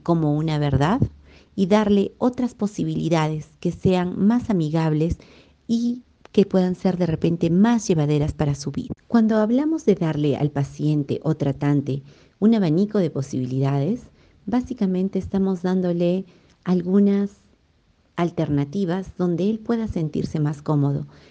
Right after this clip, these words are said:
Tenemos que tener en cuenta y siempre tener presente que el hipnoterapeuta es solamente una guía, no es la persona que sana. El que sana y el sanador es el paciente, es el tratante,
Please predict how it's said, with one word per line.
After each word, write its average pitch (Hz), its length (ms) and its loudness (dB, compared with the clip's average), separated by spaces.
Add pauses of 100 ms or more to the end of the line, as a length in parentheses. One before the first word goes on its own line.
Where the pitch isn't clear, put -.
(120)
Tenemos 165 340 2
que 165 100 -6
tener 147 300 0
en 151 140 -4
cuenta 196 520 0
y 147 120 -6
siempre 190 320 -4
tener 147 260 -4
presente 170 600 -6 (380)
que 175 240 2
el 151 160 0
hipnoterapeuta 160 760 -2
es 208 100 -4
solamente 214 580 0
una 151 200 0
guía, 143 380 -4 (420)
no 262 320 6
es 277 240 -2
la 156 120 -2
persona 147 480 -4
que 131 140 -8
sana. 143 460 -4 (380)
El 165 220 -2
que 160 140 -2
sana 220 500 0
y 147 140 -2
el 151 140 0
sanador 156 580 -2 (140)
es 262 240 -4
el 180 100 -2
paciente, 139 680 -4 (140)
es 226 340 -2 (100)
el 147 140 -2
tratante, 147 640 -2